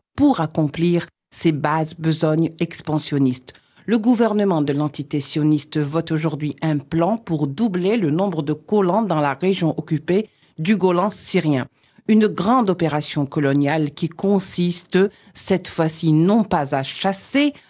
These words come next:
par la force les habitants originaux du Golan, comme cela s'est fait à Sheikh Jarrah, mais à réduire leur nombre en implantant tout simplement de nouveaux colons.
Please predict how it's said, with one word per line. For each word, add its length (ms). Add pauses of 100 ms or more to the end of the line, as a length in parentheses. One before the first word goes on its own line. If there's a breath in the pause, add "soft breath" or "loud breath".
(120)
par 140
la 120
force 460
les 260
habitants 440
originaux 720
du 240
Golan, 400 (280 loud breath)
comme 180
cela 260
s'est 220
fait 240
à 120
Sheikh 360
Jarrah, 340 (380 loud breath)
mais 220
à 80
réduire 600
leur 220
nombre 380 (340)
en 260
implantant 760 (280)
tout 140
simplement 640
de 360
nouveaux 520
colons. 420